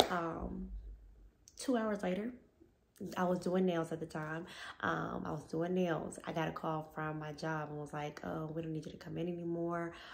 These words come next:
Um, and I was like, "What's going on?" You know, they were laying people off,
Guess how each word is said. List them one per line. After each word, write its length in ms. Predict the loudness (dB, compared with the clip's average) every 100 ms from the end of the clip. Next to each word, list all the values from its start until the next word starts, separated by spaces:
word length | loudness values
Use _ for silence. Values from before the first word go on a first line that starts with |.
| -8
Um, 640 | -4 -2 -2 -2 -2 -4 -10 -14 _ _ _ _ -8
and 720 | -2 0 0 -2 -2 -2 -4 -4
I 80 | -4
was 180 | -4
like, 160 | -4 -8 -10 -10
"What's 260 | -4 -2 -4
going 220 | -6 -4
on?" 160 | -2
You 60 | -2
know, 100 | 0
they 100 | 2
were 80 | 2
laying 200 | 2 4
people 220 | 4 4
off, 220 | 0 -2